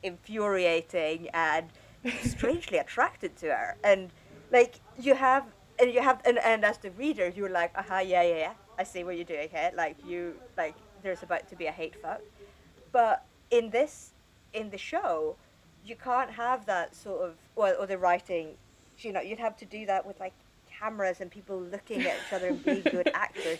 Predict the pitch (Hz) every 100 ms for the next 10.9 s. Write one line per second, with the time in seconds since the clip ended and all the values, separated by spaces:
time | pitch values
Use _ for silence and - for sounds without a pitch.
0 | - 185 196 208 185 175 180 - 185 170
1 | 170 - - - - - - 214 226 190
2 | 226 214 196 196 - 269 - 196 202 180
3 | - 185 202 190 175 - 196 202 190 185
4 | 175 202 226 175 170 - 143 185 170 175
5 | 170 170 156 - 214 220 220 202 185 208
6 | 185 175 196 208 214 190 185 185 208 -
7 | - - - - - - - - - 202
8 | 180 185 175 - - 247 220 196 208 196
9 | - 185 247 190 247 240 247 233 196 -
10 | 226 214 214 - 226 202 202 -